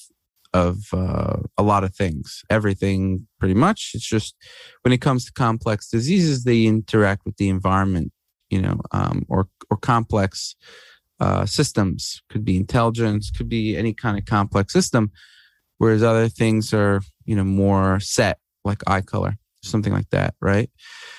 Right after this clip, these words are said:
Uh, so, uh, you know, you have these, uh, three billion base pairs, and then you have, um, you have different kinds of, uh,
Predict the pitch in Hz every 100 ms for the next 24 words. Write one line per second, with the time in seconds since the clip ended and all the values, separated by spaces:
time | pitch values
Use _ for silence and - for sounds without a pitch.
0 | - _ _ - 127 127 127 - - 156
1 | 151 - _ _ _ _ _ _ - 120
2 | 120 - - 156 139 135 151 165 156 151
3 | 139 123 123 117 110 107 - 127 117 120
4 | 117 110 120 123 - 127 120 120 120 110
5 | 113 113 110 110 104 98 95 104 - -
6 | 95 95 90 92 98 _ _ _ - 131
7 | 151 143 180 311 254 - 160 156 147 135
8 | 123 113 113 107 101 95 92